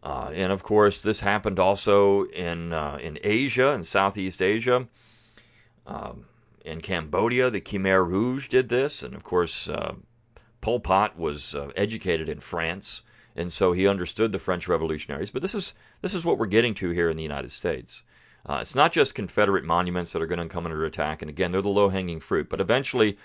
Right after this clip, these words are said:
other things as well, including Christian symbols. And we've seen that, uh, Catholic schools are taking down statues of Mary and Jesus because they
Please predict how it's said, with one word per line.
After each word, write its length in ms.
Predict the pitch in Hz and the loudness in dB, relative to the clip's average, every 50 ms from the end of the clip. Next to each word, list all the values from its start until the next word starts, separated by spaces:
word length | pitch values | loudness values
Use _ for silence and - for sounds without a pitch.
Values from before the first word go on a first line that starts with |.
| - - - - | -20 -12 0 4
other 220 | 104 120 127 113 | 6 6 6 6
things 380 | 95 - 90 80 73 69 69 78 | 2 0 -4 -4 -4 -6 -12 -12
as 100 | 76 80 | -6 0
well, 220 | 101 113 98 82 | 4 4 4 4
including 480 | 92 92 101 - - 143 147 151 139 113 | 2 -2 -4 -2 -2 -2 -2 -2 -6 -8
Christian 480 | - - 170 160 - - 135 107 87 | -2 -2 -2 -2 -2 -4 -4 -4 -4
symbols. 420 | - - 85 71 62 - - - 78 | -4 -6 -6 -6 -8 -14 -14 -12 -12
And 80 | 76 | -10
we've 160 | 80 85 80 | -10 -8 -8
seen 300 | - - 95 95 98 98 | -8 -6 -4 -4 -2 0
that, 200 | 92 92 - - - - - - - _ - | 0 0 0 -2 -8 -20 -20 -20 -20 _ -6
uh, 220 | - 85 87 82 | -2 0 0 0
Catholic 420 | - - - 113 127 123 - 117 - | -2 -2 -2 -2 -2 -2 -2 -10 -10
schools 400 | - - 123 151 165 131 92 82 | -8 -2 0 2 2 2 2 -2
are 60 | 78 | -4
taking 260 | 101 98 87 92 92 | -4 -4 -4 -4 -4
down 200 | 92 101 98 95 | -2 -2 -2 -2
statues 680 | - - - - 107 127 127 - - 95 82 76 73 78 | -6 -10 -6 -4 -4 -4 -4 -4 -6 -6 -6 -6 -6 -8
of 240 | 78 73 76 - | -8 -8 -8 -12
Mary 460 | 82 78 85 95 107 113 117 113 110 107 | -10 -4 -2 0 2 2 2 2 0 -4
and 160 | 101 104 95 | -6 -6 -8
Jesus 460 | 82 95 117 151 165 - 67 - - | -8 -8 -6 -6 -6 -8 -10 -14 -14
because 360 | - 76 76 - 90 82 78 | -14 -14 -6 -2 -2 -2 0
they 200 | 87 90 92 92 | 0 0 0 0